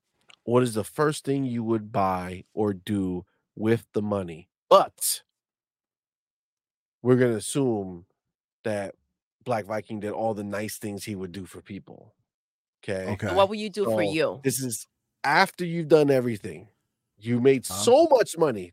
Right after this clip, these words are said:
Speaker 1: that you've helped every person that you possibly could. You bought all the little kids in your town Xboxes and everything they could ever want.
Speaker 2: Yeah.
Speaker 1: This is,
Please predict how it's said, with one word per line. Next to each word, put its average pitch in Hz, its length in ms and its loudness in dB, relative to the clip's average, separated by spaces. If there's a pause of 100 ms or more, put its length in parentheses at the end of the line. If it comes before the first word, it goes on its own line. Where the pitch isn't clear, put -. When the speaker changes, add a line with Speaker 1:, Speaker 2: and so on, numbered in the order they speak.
Speaker 1:
that 127 160 -4
you've 156 320 -8
helped 143 380 -2 (100)
every 160 420 0
person 147 420 -2
that 117 120 -4
you 110 80 -8
possibly 113 420 -2
could. 113 400 -2 (280)
You 113 80 -8
bought 107 200 0
all 135 220 4
the 170 80 4
little 165 240 2
kids 151 540 -4
in 131 200 -2
your 131 160 -2
town 123 640 -4 (320)
Xboxes 113 720 -6
and 101 120 -10
everything 135 320 -4
they 131 100 0
could 120 160 -4
ever 120 180 -2
want. 98 360 -6 (340)
Speaker 2:
Yeah. 123 420 -2
Speaker 1:
This 123 240 -8
is, 113 240 -8